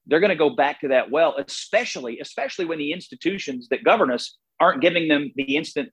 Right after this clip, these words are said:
gratification that they want, whether it's the Supreme Court or the Congress or the White House. And so I'm not surprised at all that we're seeing a return, uh, to this governing by emergency. But again, it goes back to this idea of an authoritarian streak,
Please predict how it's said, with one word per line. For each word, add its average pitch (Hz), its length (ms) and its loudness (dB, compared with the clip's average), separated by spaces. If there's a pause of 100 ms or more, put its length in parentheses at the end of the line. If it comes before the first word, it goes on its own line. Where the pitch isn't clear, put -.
(140)
gratification 135 680 0
that 123 140 -4
they 123 100 4
want, 151 380 -2
whether 113 220 -4
it's - 140 -12
the - 60 -16
Supreme 127 380 -6
Court 143 400 4 (420)
or 113 120 2
the 110 80 2
Congress 127 500 0
or 113 60 -2
the 104 100 -6
White 117 300 2
House. 90 320 -12
And 107 100 -12
so 117 160 0
I'm 196 140 2
not 254 180 -2
surprised 123 600 0 (600)
at 139 120 4
all 156 320 4
that 107 120 -12
we're 117 100 -10
seeing 123 300 -10
a 117 40 -8
return, 113 560 -6 (540)
uh, 123 100 -2
to 131 100 -6
this 120 180 -2
governing 131 400 2
by 123 160 2
emergency. 117 440 -2
But 117 120 -4
again, 160 300 0
it 123 100 -4
goes 143 180 0
back 147 220 0
to 156 60 -4
this 147 200 -6
idea 143 440 -4 (720)
of 120 100 -8
an 120 100 -6
authoritarian 151 920 -4
streak, - 320 -10